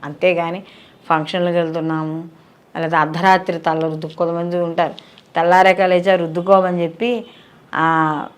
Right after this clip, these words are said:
అర్థం పర్థం లేని సమయాల్లో తల రుద్దుకుంటూ ఉంటారు. లేదా మిట్ట మధ్యాహ్నం పన్నెండింటికి లేదా సాయంకాలం ఫంక్షన్ ఉందనుకో, ఏ పన్నెండింటికో తల రుద్దుతారు. రుద్ది ఇంకా దాన్ని ఆరబెట్టుకొని ఫ్రెష్గా ఉంటుంది అప్పటికప్పుడు రుద్దుకుంటే.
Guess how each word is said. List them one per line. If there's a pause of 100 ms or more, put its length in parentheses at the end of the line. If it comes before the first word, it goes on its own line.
(120)
అర్థం
పర్థం
లేని
సమయాల్లో
తల
రుద్దుకుంటూ
ఉంటారు.
లేదా
మిట్ట
మధ్యాహ్నం
పన్నెండింటికి
లేదా
సాయంకాలం
ఫంక్షన్
ఉందనుకో, (520)
ఏ
పన్నెండింటికో
తల
రుద్దుతారు. (680)
రుద్ది
ఇంకా
దాన్ని
ఆరబెట్టుకొని
ఫ్రెష్గా
ఉంటుంది
అప్పటికప్పుడు
రుద్దుకుంటే.